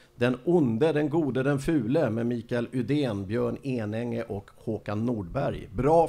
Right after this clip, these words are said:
fiskat! Nittiotvå centimeter. Det är just nu räcker till en fjärde plats. Tävlingsfiske, Albin. Du har väl tävlat? Berätta lite grann om dina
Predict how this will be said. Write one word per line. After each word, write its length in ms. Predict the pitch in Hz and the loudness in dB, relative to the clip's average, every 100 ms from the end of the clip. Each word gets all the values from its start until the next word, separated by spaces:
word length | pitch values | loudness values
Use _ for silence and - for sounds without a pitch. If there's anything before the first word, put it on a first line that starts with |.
| 165 | 0
fiskat! 680 | 151 139 - 170 - - - - - - - - | -6 -6 -6 -6 -6 -10 -20 -20 -20 -18 -18 -14
Nittiotvå 500 | - 131 151 139 143 | -4 -2 -2 -2 -2
centimeter. 580 | 139 139 123 123 139 127 | 0 -2 -2 -2 -2 -4
Det 140 | 104 123 | -4 -4
är 140 | 127 | -2
just 260 | 127 143 139 | -2 -4 -2
nu 80 | |
räcker 220 | 120 120 117 | -4 -4 -6
till 140 | 120 | -6
en 60 | 113 | -6
fjärde 260 | 123 107 | -4 -4
plats. 400 | 98 185 - - - - - - _ - - - - - - - - | -4 -6 -8 -16 -20 -20 -20 -20 _ -20 -20 -20 -18 -20 -20 -20 -10
Tävlingsfiske, 840 | - 226 160 131 180 208 - 165 98 - | -6 -4 -4 -4 -2 -4 -2 -2 -2 -6
Albin. 440 | 120 101 98 85 - - _ _ | -6 -6 -8 -10 -16 -20 _ _
Du 80 | 147 | -4
har 100 | 190 | -4
väl 100 | 214 | -2
tävlat? 540 | 220 123 95 85 - | -2 -2 -4 -12 -16
Berätta 340 | 113 143 151 | -8 -8 -6
lite 200 | 151 143 | -6 -6
grann 220 | 139 127 123 | -4 -4 -6
om 80 | |
dina 600 | 120 127 127 127 127 117 | -6 -6 -6 -6 -8 -10